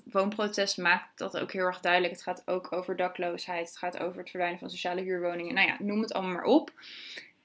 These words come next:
En dat zit ook in dit boek. En ja, dat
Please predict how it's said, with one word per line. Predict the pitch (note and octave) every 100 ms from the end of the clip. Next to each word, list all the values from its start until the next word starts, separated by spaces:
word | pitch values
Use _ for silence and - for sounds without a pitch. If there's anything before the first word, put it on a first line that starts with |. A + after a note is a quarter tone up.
| _
En | -
dat | G#3+ G#3+
zit | G#3
ook | - G#3+
in | G#3+
dit | G3 F3+
boek. | G3+ F#3+ -
En | F3+ F3+ F3+ - _ _ _ -
ja, | F#3+ - - _
dat | - F3+ -